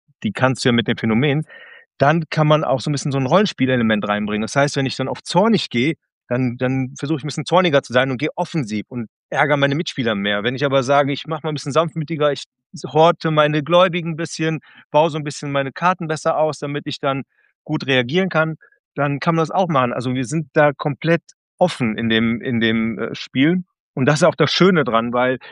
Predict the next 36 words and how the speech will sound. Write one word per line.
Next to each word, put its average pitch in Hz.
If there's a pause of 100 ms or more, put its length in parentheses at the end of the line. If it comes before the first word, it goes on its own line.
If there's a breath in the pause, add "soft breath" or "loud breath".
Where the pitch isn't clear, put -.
(460 loud breath)
die 143
Möglichkeiten 156
bestehen, 156
einen 131
reinen 139
Gott 151
zu -
machen, 151 (640)
die 135
sind 143
da, 160
aber 127
es -
ist -
nicht -
einfach. 147
Ein 120
reiner 151
Gott 170
zu 135
werden, 131
ist -
wirklich 135
schwer. 104
Also 120 (800)
komplett 143
zornig 160
zu 139
sein 143
oder 131
chaotisch 143
oder 143
sanftmütig, 135 (600 loud breath)
das 127
ist 170
schon, 135